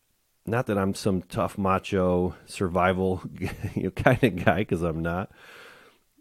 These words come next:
But if it was just me, I, you know, I would respond to this probably differently. I would probably, you know, shoot from the hip a little bit more. But I have a, uh, house full of girls. I have a house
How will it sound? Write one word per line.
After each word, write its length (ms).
But 180
if 120
it 60
was 160
just 260
me, 200
I, 100
you 480
know, 200
I 80
would 160
respond 460
to 60
this 160
probably 420
differently. 480
I 40
would 160
probably, 520
you 220
know, 100
shoot 260
from 180
the 100
hip 220
a 40
little 220
bit 200
more. 320
But 360
I 160
have 320
a, 420
uh, 360
house 320
full 220
of 100
girls. 380
I 80
have 160
a 80
house 480